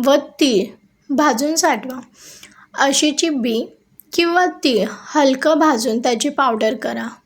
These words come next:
व एअरटाईट डब्यात ठेवा. यामुळे त्यात कीड लागत नाही व ते जास्त दिवस चांगले टिकून राहते.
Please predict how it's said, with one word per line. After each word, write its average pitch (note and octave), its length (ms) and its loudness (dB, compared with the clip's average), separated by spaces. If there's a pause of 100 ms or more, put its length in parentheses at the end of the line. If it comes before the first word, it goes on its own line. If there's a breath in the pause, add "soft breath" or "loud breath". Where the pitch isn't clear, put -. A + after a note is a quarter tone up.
(240)
व D#4 100 2 (640 loud breath)
एअरटाईट C4+ 640 0
डब्यात A3+ 300 -2
ठेवा. B3 480 -6 (340)
यामुळे A#3+ 580 0
त्यात A3+ 280 -2 (260)
कीड C4+ 240 0
लागत A3 400 0
नाही C4+ 280 -2
व D#4 140 2
ते E4 440 -4 (500 loud breath)
जास्त B3+ 440 0
दिवस C4+ 600 0
चांगले C4 440 0
टिकून C4 500 -2
राहते. C#4+ 340 0